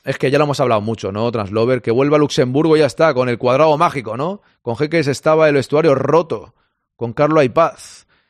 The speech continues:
Efectivamente, yo pienso igual, los jugadores tienen ganas de la catorce,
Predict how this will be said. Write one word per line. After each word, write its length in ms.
Efectivamente, 560
yo 100
pienso 280
igual, 320
los 100
jugadores 300
tienen 220
ganas 300
de 200
la 120
catorce, 760